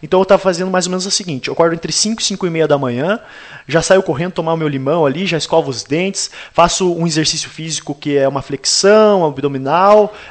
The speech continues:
coisas que me fazem intuitivamente falar, "Olha, vou fazer esse exercício que vai me sentir bem." É, também fico de cabeça pra baixo, assim, faço aquela a transmutação do Napoleon Hill pra transformar aquela energia de baixo pra cima. Isso começa a me proporcionar aquele calorão, aquela energia, daí já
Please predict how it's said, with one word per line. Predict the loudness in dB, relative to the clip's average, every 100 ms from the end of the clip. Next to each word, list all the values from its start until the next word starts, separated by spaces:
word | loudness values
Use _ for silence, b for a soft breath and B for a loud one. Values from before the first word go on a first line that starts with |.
| B
coisas | 4 4
que | 2
me | 0
fazem | 4 4 4 -2
intuitivamente | -4 -2 -2 -2 -2 -2
falar, | 2 4
"Olha, | 4
vou | 0
fazer | -4 -6
esse | -4 -4
exercício | -2 -4 -4 -6
que | -4
vai | -6
me |
sentir | -6 -8 -10
bem." | -8 -8 -10 B B
É, | -4 -2
também | -2 -2 -4 B B
fico | -10 -4 0 2 4 4 2 -2 -4 -6
de | -8 -10
cabeça | -6 -4 -4
pra | -2
baixo, | 2 4 6 4
assim, | -2 -4 -2
faço | -2 -2
aquela | -2 -2 -2 -10
a | -10
transmutação | -4 -2 -2 -4 -2 0
do | 0
Napoleon | 0 -2 -4
Hill | -2 -4
pra | -4 -6 -8 B -6
transformar | -4 -2 0
aquela | 0 0
energia | 0 0 4 2
de | 4
baixo | 4 4 4
pra | 0
cima. | 2 0 2 0 -4 B B B
Isso | B -2 0
começa | 2 2 2
a |
me | 0
proporcionar | 2 2 2 2 0
aquele | 0 0
calorão, | 2 4 4 4
aquela | 2 0
energia, | 0 -2 0 0
daí | 0
já | -2